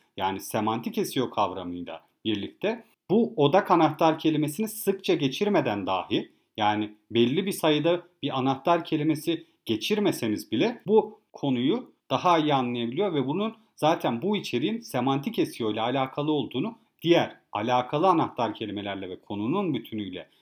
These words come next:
alakalıysa eğer zaten bunun semantik S E O ile alakalı olduğunu, bir semantik S E O yazısı, bir semantik S E O sayfası olduğunu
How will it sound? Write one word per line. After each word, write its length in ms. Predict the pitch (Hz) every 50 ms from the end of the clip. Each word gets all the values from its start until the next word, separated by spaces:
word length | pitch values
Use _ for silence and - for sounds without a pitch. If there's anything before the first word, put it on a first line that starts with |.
| _ _ -
alakalıysa 800 | 92 92 104 107 104 101 - - 120 151 208 208 - - 113
eğer 260 | 104 117 165 220 233 - _ _ _
zaten 440 | _ - 156 160 156 147 120 117 135
bunun 140 | 143 147 131
semantik 600 | - - 131 143 151 156 160 180 - 135 - -
S 140 | - 107
E 40 | 98
O 40 | 95
ile 80 | 95 107
alakalı 460 | 117 135 139 120 107 - 98 90 107
olduğunu, 520 | 131 139 113 - - 90 87 117 - - - _ _ _ _
bir 100 | 123 123
semantik 640 | 120 - - 110 110 113 120 117 220 180 - 180 -
S 140 | - - 110
E 20 |
O 40 | 101
yazısı, 540 | 95 98 92 85 - - - - 95 110 - _ _ _ _ -
bir 80 | 110
semantik 600 | 110 - - 110 107 113 113 117 190 165 196 160
S 140 | - - -
E 40 | 107
O 20 |
sayfası 500 | - - 110 95 90 - - - - 135
olduğunu 420 | 143 135 104 - - 104 143 202